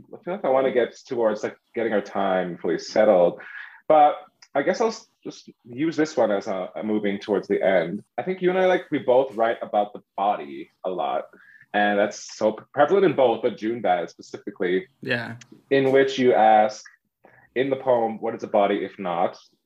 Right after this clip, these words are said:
Speaker 1: And this is also one of my favorite lines from June Bat.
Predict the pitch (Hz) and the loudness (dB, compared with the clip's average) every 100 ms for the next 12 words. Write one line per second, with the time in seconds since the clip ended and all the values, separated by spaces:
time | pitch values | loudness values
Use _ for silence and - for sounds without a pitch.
0 | _ _ _ - 101 98 98 104 80 92 | _ _ _ -2 -2 -2 -4 -6 -4 -2
1 | 101 90 90 - 95 87 90 80 82 78 | -2 -2 -2 -2 0 0 0 0 0 -2
2 | 87 82 85 82 85 80 85 | -6 -6 -6 -4 2 4 4